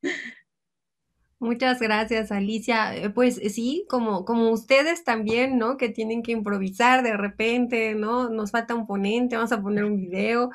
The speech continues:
se repitían por ahí unos, ¿no? <laughs> Eh, pasa de todo, ¿no? Como, como ustedes cuando hacen una pregunta y de pronto hay silencio.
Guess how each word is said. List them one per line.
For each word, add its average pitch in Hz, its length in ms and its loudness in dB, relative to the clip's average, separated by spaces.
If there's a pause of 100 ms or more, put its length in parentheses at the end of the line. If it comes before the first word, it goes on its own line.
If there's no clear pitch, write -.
(180)
se - 140 -2
repitían 202 600 0
por 196 140 0
ahí 196 180 4
unos, 262 500 4
¿no? 254 260 6
<laughs> - 40 0 (460)
Eh, 262 520 4 (320)
pasa 254 320 6
de 233 80 6
todo, 240 420 6
¿no? 240 220 2 (180)
Como, 220 480 0
como 226 240 -2
ustedes 240 460 0
cuando 220 260 4
hacen 240 260 4
una 233 240 2
pregunta 214 460 2
y 240 80 2
de 202 100 0
pronto 208 300 0
hay 220 80 4
silencio. 202 500 -2